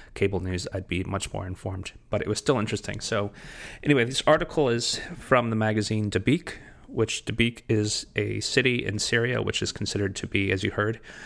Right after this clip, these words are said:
the holy place for a, a holy war eventually, where the, the non-Muslims will fight the Muslims,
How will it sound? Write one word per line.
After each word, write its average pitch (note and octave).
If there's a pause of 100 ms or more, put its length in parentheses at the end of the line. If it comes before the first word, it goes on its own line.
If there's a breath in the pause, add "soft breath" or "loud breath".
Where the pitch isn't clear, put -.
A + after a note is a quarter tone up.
(300 loud breath)
the G2 (180)
holy A2
place G#2
for G2
a, G2
a A#2
holy A#2
war G2+
eventually, G2+ (680 soft breath)
where F#2+
the, G2
the G2+
non-Muslims G2+
will G2+
fight -
the -
Muslims, F#2+